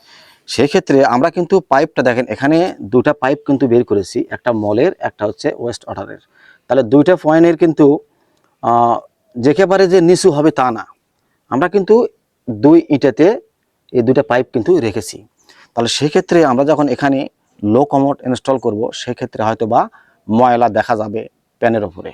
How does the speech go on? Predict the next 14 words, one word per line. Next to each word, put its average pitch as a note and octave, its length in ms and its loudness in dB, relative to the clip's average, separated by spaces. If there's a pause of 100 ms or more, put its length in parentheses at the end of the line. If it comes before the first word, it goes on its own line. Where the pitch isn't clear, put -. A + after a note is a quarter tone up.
(100)
অর্থাৎ A2 220 -10
লো A#2+ 160 0
কমোডের A2+ 340 -10
ওপরে D3 220 -4 (300)
ময়লা A2+ 220 -2
দেখা G#2+ 240 -4
যাওয়ার A2 160 -4
একটা A2 140 -8
সম্ভাবনা G#2+ 320 -2
থাকবে। F2 320 -12 (500)
So, C#3+ 200 2 (480)
আর G#2+ 160 4
পাশাপাশি F#3 760 -2 (420)
যখন D#3+ 580 0